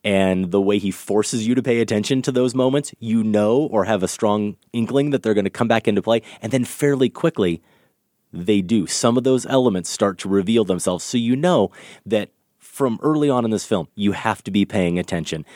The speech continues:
that nothing is going to be wasted in this movie. There's no information that's going to be presented that isn't going to factor in somehow. And that is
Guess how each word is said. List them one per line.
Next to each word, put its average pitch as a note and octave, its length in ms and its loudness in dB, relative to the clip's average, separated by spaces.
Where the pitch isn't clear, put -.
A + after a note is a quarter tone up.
that F#2+ 220 0
nothing A#2+ 480 2
is G2 140 2
going F#2+ 240 2
to F2+ 80 -2
be F2+ 140 2
wasted E2 440 -2
in F2 80 -2
this F2 180 -4
movie. F2+ 220 2
There's F2 160 -4
no A2+ 160 2
information G2+ 600 0
that's F#2+ 140 -2
going G#2 160 2
to G2 60 -2
be F2+ 120 -2
presented F2+ 520 0
that G#3 180 0
isn't A#2+ 280 -2
going G2 220 -2
to F2+ 80 -4
factor F#2 440 -4
in E2 300 -4
somehow. E2 580 -2
And A2+ 160 -2
that C3 300 0
is G2+ 380 0